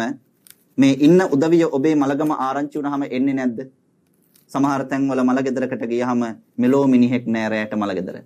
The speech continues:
මෙලෝ මිනිසෙක් නෑ. හැබැයි මම විශ්වාස කරන ඔබ මැරුණ දවසක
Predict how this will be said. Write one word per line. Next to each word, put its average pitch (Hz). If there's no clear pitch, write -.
මෙලෝ 127
මිනිසෙක් 117
නෑ. 104
හැබැයි 147
මම 175
විශ්වාස 180
කරන 143
ඔබ 139
මැරුණ 143
දවසක 131